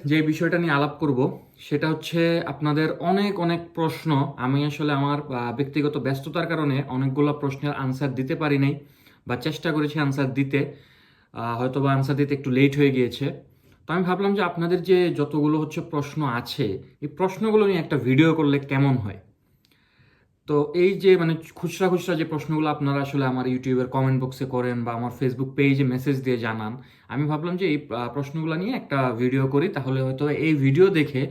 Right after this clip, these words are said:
আপনারা হচ্ছে, আহ, সবগুলো প্রশ্নের আনসার আপনারা এক ভিডিওতেই পেয়ে যাবেন। তো প্রথমেই যে কমন, আহ, দুই তিনটা প্রশ্ন আমি ওইগুলা নিয়ে একটু আলাপ করি। সেটা হচ্ছে,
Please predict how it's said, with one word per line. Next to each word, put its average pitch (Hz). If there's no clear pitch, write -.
আপনারা 127
হচ্ছে, 131
আহ, 107
সবগুলো 151
প্রশ্নের 151
আনসার 135
আপনারা 135
এক 143
ভিডিওতেই 151
পেয়ে 135
যাবেন। 95
তো 165
প্রথমেই 247
যে 202
কমন, 165
আহ, 127
দুই 143
তিনটা 139
প্রশ্ন 135
আমি 127
ওইগুলা 135
নিয়ে 135
একটু 131
আলাপ 113
করি। 160
সেটা 160
হচ্ছে, 208